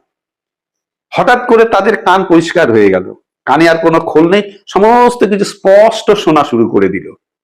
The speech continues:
সুকান্ত মজুমদার কি বলেছেন, তার প্রতিটি শব্দ, প্রতিটি বর্ণ তারা বলে দিতে পারছে। অথচ এরাই কিন্তু কয়েকদিন আগে কানে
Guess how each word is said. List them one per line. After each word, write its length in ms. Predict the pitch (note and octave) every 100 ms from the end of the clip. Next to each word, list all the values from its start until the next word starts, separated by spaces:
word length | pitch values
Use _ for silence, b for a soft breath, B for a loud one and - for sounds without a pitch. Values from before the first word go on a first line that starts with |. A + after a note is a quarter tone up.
| _ _ _ _ _ _ _ _ _ _ _ -
সুকান্ত 380 | B2+ D#3 F3 F3+ F#3
মজুমদার 420 | F3 F#3 F3+ F#3+ F#3+
কি 80 | F3 B2+
বলেছেন, 360 | C3 E3 - G2+ G2+ -
তার 160 | B2+ B2+
প্রতিটি 360 | C#3+ C#3+ D#3+ E3 -
শব্দ, 260 | C#3+ C#3+ D3+ -
প্রতিটি 380 | C3+ E3 D3 D#3 G#2+ A2
বর্ণ 320 | C#3 E3+ G3 D#3+ - - _ _ _
তারা 140 | A#2+ A#2+
বলে 220 | G#2+ A2 A#2
দিতে 160 | B2+
পারছে। 340 | B2+ D3+ - D3+ - _ b b -
অথচ 260 | D#3 A#3 B3+ B3+ - C#3+
এরাই 240 | F3+ A#3+ A3+
কিন্তু 280 | A3 G3 E3 G#3 - _ _ _ _ -
কয়েকদিন 460 | C#3 A3 G3+ G#3 D#3+
আগে 260 | C3 C3 D4 - - _ _ -
কানে 220 | D#3+